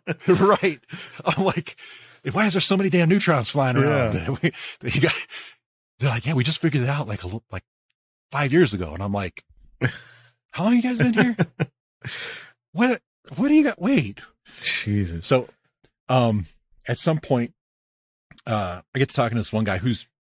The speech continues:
Speaker 1: legitimately cuckoo,
Speaker 2: Mm-hmm.
Speaker 1: right? And, uh, he invites me to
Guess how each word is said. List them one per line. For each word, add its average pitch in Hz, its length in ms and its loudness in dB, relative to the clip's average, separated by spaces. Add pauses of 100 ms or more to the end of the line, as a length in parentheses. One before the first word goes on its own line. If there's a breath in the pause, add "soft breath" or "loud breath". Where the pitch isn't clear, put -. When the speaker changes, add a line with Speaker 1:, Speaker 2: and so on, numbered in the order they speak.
(200)
Speaker 1:
legitimately 101 500 -2
cuckoo, 113 220 0
Speaker 2:
Mm-hmm. 107 360 -2
Speaker 1:
right? 92 220 -6 (960 loud breath)
And, 110 400 2
uh, 90 220 -2 (180)
he 139 180 0
invites 113 400 0
me 104 160 -2
to 87 460 -8